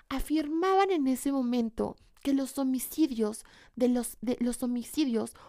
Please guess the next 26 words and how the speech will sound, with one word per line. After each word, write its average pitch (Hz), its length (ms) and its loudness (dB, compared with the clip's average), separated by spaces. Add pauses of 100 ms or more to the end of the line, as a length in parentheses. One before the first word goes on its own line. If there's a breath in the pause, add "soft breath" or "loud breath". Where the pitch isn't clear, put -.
por 240 180 0
parte 240 380 0
de 294 140 2
los 262 240 0
adolescentes 247 800 0 (1000 loud breath)
mínimo 427 640 8 (260)
iba 294 200 6
a 294 60 2
crecer 247 360 2
un 269 160 2
quince 254 460 -2
por 202 180 -6
ciento. - 480 -8 (460)
En 311 200 4
un 370 180 6
escenario 277 680 0 (120)
optimista, 247 840 -2 (500 soft breath)
imagínense 359 680 4
el 339 100 6
escenario 247 460 0 (140)
pesimista, 226 920 2 (440 soft breath)
con 294 160 4
una 330 200 2
cifra 269 460 6
que - 200 -6
superaba 233 760 2